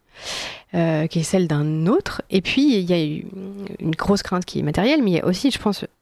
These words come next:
une profonde crise de l'altérité, c'est-à-dire que, euh, considérer qu'on doit mettre en pause, euh, son emploi du temps, euh, qu'on doit se réorganiser pour quelqu'un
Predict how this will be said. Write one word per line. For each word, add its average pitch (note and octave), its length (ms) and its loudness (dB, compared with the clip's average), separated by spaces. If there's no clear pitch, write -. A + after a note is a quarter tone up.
une E3 160 2
profonde G3 360 0
crise F#3+ 180 -2
de F3 60 -2
l'altérité, D#3+ 600 0
c'est-à-dire F3+ 540 0
que, D#3+ 280 0
euh, E3+ 80 2
considérer G#3 640 2
qu'on F3 160 -2
doit E3+ 140 2
mettre F#3 280 0
en F3 80 4
pause, G3+ 440 2
euh, D#3+ 80 4
son F3+ 200 0
emploi F3 240 2
du F3 120 -2
temps, F3 360 0
euh, D#3+ 140 4
qu'on F3+ 140 0
doit F3+ 140 2
se - 80 -6
réorganiser F#3 800 2
pour - 240 0
quelqu'un G#3+ 540 0